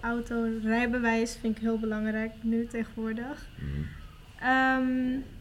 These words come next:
Speaker 1: spiritueel vind ik ook wel belangrijk. Ik ben ook heel spiritueel. Ehm, iemand die me motiveert. Ehm, je hoeft niet per se een studie gedaan te hebben, maar je moet wel op een bepaald level zijn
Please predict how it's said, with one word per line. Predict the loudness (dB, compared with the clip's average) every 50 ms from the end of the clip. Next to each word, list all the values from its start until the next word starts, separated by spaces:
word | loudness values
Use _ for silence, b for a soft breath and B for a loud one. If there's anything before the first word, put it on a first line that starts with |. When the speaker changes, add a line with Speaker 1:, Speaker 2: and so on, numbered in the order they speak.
| -16 -16 -18 -18 -16 -14 -12
Speaker 1:
spiritueel | -12 -6 -2 0 0 0 0 0 -2 0 0 0 0 0 -2
vind | -2 -2 -4
ik | -2 -2
ook | -4 -4 -2
wel | 0 -2 -2
belangrijk. | -2 -2 -4 -4 -2 -2 -2 -4 -4 -4 -8 -12 -14 -10
Ik | -6 -6 -4
ben | -4 -4
ook | -6 -6 -4
heel | -2 -2 -2 -2
spiritueel. | -4 -4 -6 -6 -6 -6 -8 -8 -8 -6 -6 -6 -4 -6 -6 -8 -10 -12 B B B B B B B B B B B B B B B B -12 -10 -6
Ehm, | -2 2 4 4 6 6 6 4 4 4 4 2 0 0 B B B B B B B -2
iemand | 0 2 2 4 4
die | 4 4
me | 4
motiveert. | 4 4 4 4 2 0 -4 -4 -2 0 2 4 4 4 4 2 0 -2 -8 -10 -12 -14 -16 -18 -16 -12
Ehm, | -8 -4 -2 0 0 0 0 2 2 2 2 2 2 0 -4 -8 -10 -6
je | -4 -2
hoeft | -2 -2 -2
niet | -2 -4 0
per | 2 2 2
se | 2 2 2 2 2 0
een | -2
studie | -6 -6 -6 -4 -4 -4 -4 -4
gedaan | -4 -4 -2 2 2 2 2 2
te | 0 0
hebben, | 0 0 0 0 -2 0 0 2 2
maar | 2 2 2 2 2 0 -2 -4 -8 -12 -6
je | -2 0
moet | 2 2 2 0 -2
wel | -2 -2 0 0 0 0 0 -2 -4 -6 -6
op | -4
een | -2 -2 -2 -2
bepaald | -4 -6 -6 -4 -4 -4 -4
level | -4 -4 -4 -4 -4 -6 -8
zijn | -6 -6 -4 -4 -2 -4 -4